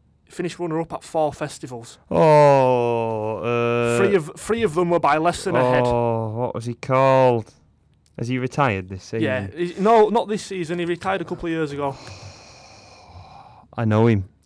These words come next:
Speaker 1: Cracking horse. In fact, we've mentioned him today.
Speaker 2: Yeah.
Speaker 1: We've mentioned him today.
Speaker 2: That, that makes no, no sense anyway, 'cause I can't remember anything.
Speaker 1: <laughs>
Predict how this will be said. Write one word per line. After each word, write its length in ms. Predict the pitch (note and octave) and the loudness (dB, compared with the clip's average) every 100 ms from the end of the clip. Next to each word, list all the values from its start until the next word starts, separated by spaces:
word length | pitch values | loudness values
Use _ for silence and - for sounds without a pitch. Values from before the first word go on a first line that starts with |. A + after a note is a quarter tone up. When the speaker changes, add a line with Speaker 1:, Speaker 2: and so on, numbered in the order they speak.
| _ - | _ -6
Speaker 1:
Cracking 360 | G3+ - F#3+ | -6 -6 -4
horse. 180 | E3+ D#3 | -4 -4
In 80 | F3 | -6
fact, 220 | - F3 | -4 -4
we've 120 | D#3+ | -4
mentioned 440 | D3+ D#3 D#3 D3+ C#3+ | -4 -4 -4 -8 -8
him 100 | C3+ | -10
today. 380 | D3+ C#3 B2+ - - _ _ _ | -8 -8 -8 -10 -20 _ _ _
Speaker 2:
Yeah. 280 | - A2 G#2 - _ _ _ _ _ | -2 0 0 -4 _ _ _ _ _
Speaker 1:
We've 120 | C#3+ | -16
mentioned 380 | C#3 C#3 C3+ C3+ | -12 -12 -14 -14
him 120 | B2 | -16
today. 420 | A#2+ B2 B2 A2+ - _ - | -16 -12 -10 -12 -16 _ -4
Speaker 2:
That, 180 | A#2+ - | -4 -2
that 200 | - A2 - | -4 -2 2
makes 280 | A2 D2 | 0 0
no, 240 | - G#2 F#2+ _ _ - | -2 -2 -2 _ _ -6
no 180 | G#2+ G2+ | -4 -2
sense 320 | - G2 - | -2 -4 -2
anyway, 360 | G2 F#2+ F#2+ | -4 -2 -4
'cause 180 | F#2 G2 | -6 -6
I 140 | F#2+ F#2+ | -6 -4
can't 220 | G2+ F#2 | -4 -4
remember 320 | F#2+ F#2+ F#2 - _ - | -4 -6 -8 -14 _ -6
anything. 500 | G#2 G2 F2+ F2+ F2+ | -2 -2 -2 -8 -12
Speaker 1:
<laughs> 760 | - - - - - G3+ - A4+ | -12 -12 -12 -14 -18 -12 -6 -6